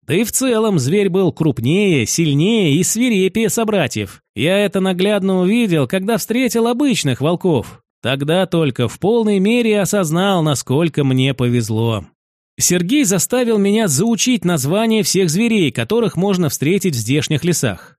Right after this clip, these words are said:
Их повадки, внешний вид, как выглядят следы, какие есть особенности, чем они характерны, чем опасны, как их убить. То существо, которое я хотел выследить, называлось лесная росомаха. Высокая скорость,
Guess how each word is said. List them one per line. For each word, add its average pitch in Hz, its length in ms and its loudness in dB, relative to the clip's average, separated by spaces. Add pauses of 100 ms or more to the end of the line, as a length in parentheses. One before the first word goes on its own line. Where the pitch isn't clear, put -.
Их 196 200 0
повадки, 165 760 0
внешний 185 520 0
вид, 160 360 0
как 220 240 -2
выглядят 247 440 0
следы, 160 520 0 (100)
какие 240 380 0
есть 226 180 0
особенности, 156 880 0
чем 262 240 -2
они 240 140 0
характерны, 175 840 -2
чем 254 260 0
опасны, 156 760 -2
как 139 360 -2
их 165 180 0
убить. 143 440 -2 (300)
То 185 180 0
существо, 196 680 0
которое 185 420 0
я 185 140 2
хотел 185 400 0
выследить, 180 640 0
называлось 175 840 0
лесная 165 640 0
росомаха. 151 840 -2 (260)
Высокая 151 540 0
скорость, 160 600 -2